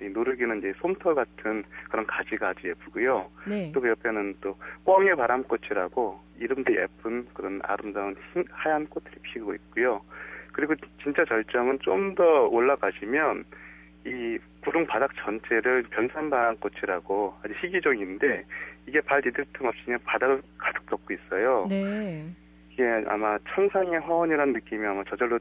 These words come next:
Speaker 1: 드는 그런 곳인데요.
Speaker 2: 야, 그 정도예요? <laughs>
Speaker 1: 네, 꽃이 참 이렇게 행복하게 하는구나 하는 걸 실감할 수 있습니다. 아마도 이건 인공이 아니라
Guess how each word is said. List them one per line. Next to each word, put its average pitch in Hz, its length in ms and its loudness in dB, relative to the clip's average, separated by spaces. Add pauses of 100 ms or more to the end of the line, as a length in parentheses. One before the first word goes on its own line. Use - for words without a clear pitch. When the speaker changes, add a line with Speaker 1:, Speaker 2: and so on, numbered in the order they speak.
(120)
Speaker 1:
드는 113 1040 -6 (120)
그런 113 240 -4
곳인데요. 98 600 -4
Speaker 2:
야, 180 40 -6 (160)
그 - 120 -10
정도예요? 190 580 0
<laughs> 226 500 -6
Speaker 1:
네, 107 100 -2 (120)
꽃이 170 160 2 (260)
참 170 280 -4 (100)
이렇게 - 320 -2
행복하게 175 420 -2
하는구나 135 560 2
하는 104 140 0
걸 95 180 -2
실감할 139 340 -4
수 - 60 -14
있습니다. 90 540 -8 (100)
아마도 135 380 2
이건 113 240 -2 (460)
인공이 175 400 6
아니라 113 640 2